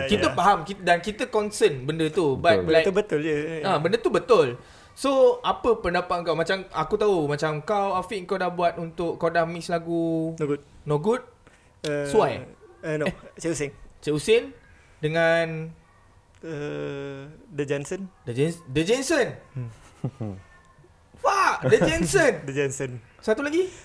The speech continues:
Speaker 2: Satu lagi, Peggy Go.
Speaker 1: Peggy.
Speaker 2: It goes like, "Na, na, na."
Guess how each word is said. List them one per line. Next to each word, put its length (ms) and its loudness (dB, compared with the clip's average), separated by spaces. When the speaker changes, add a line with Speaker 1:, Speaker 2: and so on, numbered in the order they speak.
Speaker 2:
Satu 160 -10
lagi, 280 0
Peggy 220 0
Go. 240 -4
Speaker 1:
Peggy. 320 -14
Speaker 2:
It 120 -12
goes 200 -6
like, 160 -4
"Na, 140 -4
na, 120 -4
na." 160 -8